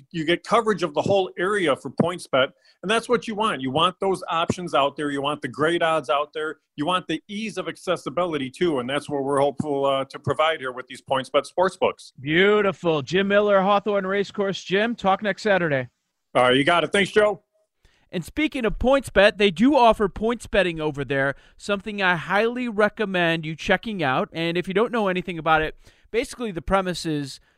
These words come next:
Speaker 2: the more you're right on a game, the more you win.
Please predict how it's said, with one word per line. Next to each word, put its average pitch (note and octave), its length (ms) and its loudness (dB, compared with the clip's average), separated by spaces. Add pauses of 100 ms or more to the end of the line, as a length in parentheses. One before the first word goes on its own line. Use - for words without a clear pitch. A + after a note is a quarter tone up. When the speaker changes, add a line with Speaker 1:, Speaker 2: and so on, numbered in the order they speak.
(420)
Speaker 2:
the D#3 240 4
more D#3+ 260 4
you're G#3+ 280 2
right C3+ 320 -2
on G3 180 0
a G3 60 -4
game, G#3 460 -6 (500)
the E3 160 2
more D#3 240 0
you D#3 160 -4
win. G3 320 -4